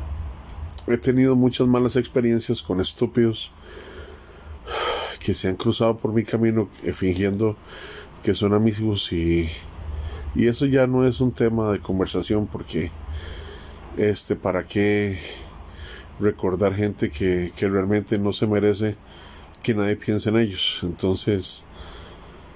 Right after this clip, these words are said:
nada más, ah, quería hacer un pequeño paréntesis para, para decirle un poco que me importa lo que la gente piense ahorita.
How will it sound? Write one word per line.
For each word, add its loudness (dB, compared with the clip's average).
nada 6
más, 2
ah, -2
quería 4
hacer 2
un 0
pequeño 2
paréntesis 2
para, 0
para 0
decirle -2
un -2
poco -2
que 0
me 0
importa 0
lo -2
que -4
la 2
gente -2
piense 2
ahorita. 2